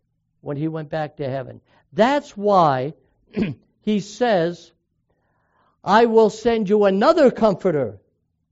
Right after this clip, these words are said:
I can't be with you any longer. I've got to go back to heaven. But I will send you another comforter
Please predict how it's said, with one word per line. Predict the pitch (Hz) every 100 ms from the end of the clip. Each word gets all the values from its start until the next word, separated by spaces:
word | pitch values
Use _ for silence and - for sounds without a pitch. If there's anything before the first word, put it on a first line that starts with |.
| _ _ -
I | 208
can't | 214 254
be | 240
with | 208 247 254
you | 214
any | 180
longer. | 165 190 233 190 151
I've | 180
got | 190
to | 202
go | 196
back | 190 185 185
to | 170
heaven. | 185 156 - _ _ _ _
But | 214 202 202
I | 196
will | 247 240
send | 233 233 202
you |
another | 196 214 269 226
comforter | - 185 160 180